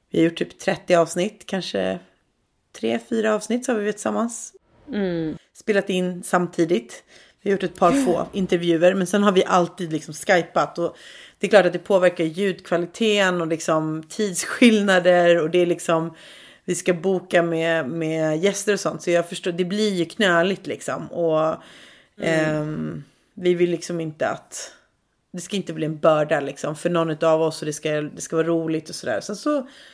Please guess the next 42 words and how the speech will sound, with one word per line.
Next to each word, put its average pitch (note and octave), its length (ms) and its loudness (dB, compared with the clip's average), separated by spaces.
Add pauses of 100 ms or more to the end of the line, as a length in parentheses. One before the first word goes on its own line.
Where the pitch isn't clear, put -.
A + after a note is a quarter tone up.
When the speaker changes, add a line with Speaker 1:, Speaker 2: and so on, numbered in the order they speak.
(220)
Speaker 1:
man F#3+ 140 -4
har G3 120 6
olika F3+ 180 -2
faser F3 460 0
liksom. D3+ 320 -8
Så F3+ 100 -4
jag F3 140 0
tycker - 240 -8
att - 100 -18
det, D#3 400 -4
jag, E3+ 320 4
jag, E3+ 300 0 (100)
jag E3 160 2 (460)
backar F3+ 320 -2
dig E3 140 -2
till D#3+ 160 -12
hundra D#3 200 -8
procent, E3+ 380 -8
Maria, G3 220 -6
och D#3 80 -12
säger - 180 -4
att - 140 -16
du - 340 -14 (520)
vill E3+ 120 -6
ta - 80 0
en E3+ 80 0
paus. C#4 720 0
Och F3+ 480 4
vi F#3+ 100 2
vill G3 240 -2
förklara G3 460 2
Speaker 2:
Ja. F#3+ 140 4
Speaker 1:
det F3 60 -2
för F3 80 -4
er, A3 180 6
Divino, G3+ 440 0
så - 160 -4
ni E3 80 -6
fattar F3+ 280 -6
vad D#3+ 100 -6
som E3 100 -4
händer. F#3+ 640 2